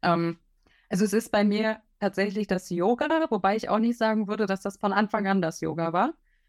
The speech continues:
Sondern ich glaube, es ist tatsächlich ein Stück weit, wenn man so eine Routine entwickelt hat und vor allem häufiger Yoga gemacht hat,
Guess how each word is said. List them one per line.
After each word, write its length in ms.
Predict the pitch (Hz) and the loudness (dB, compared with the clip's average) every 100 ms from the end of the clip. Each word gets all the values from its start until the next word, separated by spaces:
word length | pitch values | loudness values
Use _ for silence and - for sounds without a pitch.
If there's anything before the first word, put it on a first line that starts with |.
| _ - | _ 0
Sondern 140 | 185 | 0
ich 140 | 185 | 0
glaube, 300 | 196 180 233 | 2 2 4
es 100 | 214 | 0
ist 140 | 202 - | -2 -6
tatsächlich 400 | 202 202 196 202 | -4 -2 0 0
ein 40 | |
Stück 300 | - 160 - | 0 -4 2
weit, 180 | 190 190 | 0 2
wenn 100 | 185 | 2
man 140 | 190 | 2
so 100 | 180 | 0
eine 100 | 185 | 0
Routine 480 | 175 180 - 214 202 | 0 -2 -2 0 0
entwickelt 640 | 180 - - 220 330 311 - | -2 -6 -4 0 0 -2 -2
hat 180 | 302 - | -2 -2
und 120 | 202 | -2
vor 180 | 196 180 | 0 0
allem 240 | 190 180 | -2 0
häufiger 520 | 190 233 - 208 208 | 0 -2 -4 -2 0
Yoga 340 | 196 190 185 180 | 0 -2 -2 -2
gemacht 380 | 175 185 - | -2 -4 -4
hat, 120 | 254 | -4